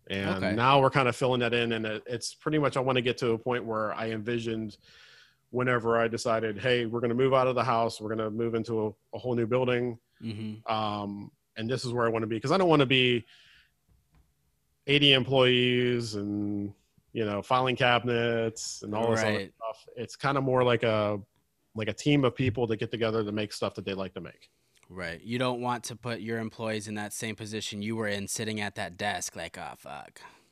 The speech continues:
Speaker 1: Exactly. Yes.
Speaker 2: Yeah,
Speaker 1: Yeah. It's like,
Speaker 2: that
Speaker 1: we all can come up with stuff. We all make things. We
Speaker 2: Mm-hmm.
Speaker 1: all, you know, have a passion for putting stuff together.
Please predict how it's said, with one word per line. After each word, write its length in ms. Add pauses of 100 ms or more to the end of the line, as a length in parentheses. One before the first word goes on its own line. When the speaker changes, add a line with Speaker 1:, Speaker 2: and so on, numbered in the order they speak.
Speaker 1:
Exactly. 760
Yes. 480
Speaker 2:
Yeah, 140
Speaker 1:
Yeah. 100
It's 100
like, 120
Speaker 2:
that 60
Speaker 1:
we 120
all 160
can 160
come 220
up 160
with 100
stuff. 300
We 100
all 160
make 240
things. 560
We 160
Speaker 2:
Mm-hmm. 100
Speaker 1:
all, 480
you 80
know, 360 (220)
have 200
a 80
passion 400
for 320 (380)
putting 160
stuff 180
together. 540